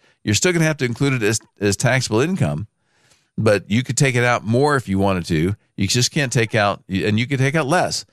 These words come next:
It just, the, all the money has to come out by the end of ten years. So you, you could be in a situation where you know you're gonna retire in, let's say, five years, and you're gonna have five years where you have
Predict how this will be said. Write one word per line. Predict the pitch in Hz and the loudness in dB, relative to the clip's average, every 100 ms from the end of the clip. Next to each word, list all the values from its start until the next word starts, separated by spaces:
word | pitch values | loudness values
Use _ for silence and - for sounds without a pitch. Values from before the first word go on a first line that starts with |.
| _ _ | _ _
It | - 92 | -4 0
just, | 113 143 | 2 0
the, | - - 117 | -2 -4 2
all | 151 170 | 4 4
the | 147 | 2
money | 139 | 2
has | 123 120 | 0 -2
to | - | -2
come | 123 113 | -2 2
out | 107 | 2
by | 95 95 | 2 0
the | 101 | 0
end | 98 | -2
of | 90 | -2
ten | 98 92 | 0 0
years. | 98 65 - _ _ - | -2 -4 -12 _ _ -4
So | 120 | 0
you, | 101 104 135 | 2 2 -2
you | - 143 | 0 0
could | 151 123 | 0 0
be | 120 | 0
in | |
a | 107 | 0
situation | 120 110 104 104 104 98 | -2 0 2 2 0 0
where | 92 104 101 | 2 2 2
you | 92 117 | 2 0
know | 127 | 2
you're | 123 110 | 0 0
gonna | 104 101 | -2 -4
retire | 98 117 120 113 101 | -2 0 2 2 2
in, | 92 92 90 _ _ - | 0 -2 -6 _ _ -4
let's | 101 - | 0 0
say, | 104 | 0
five | 147 190 139 | 2 2 2
years, | 80 69 - _ - | -2 -6 -8 _ -6
and | 90 | 0
you're | 120 | 0
gonna | 156 131 | 2 2
have | 113 98 | 2 -2
five | - 135 175 220 117 | -4 -2 0 0 0
years | 80 76 117 - _ _ _ - | 0 0 -2 -6 _ _ _ 0
where | 107 110 110 | 2 4 4
you | 107 98 113 | 0 0 2
have | 120 120 113 101 | 4 2 0 -4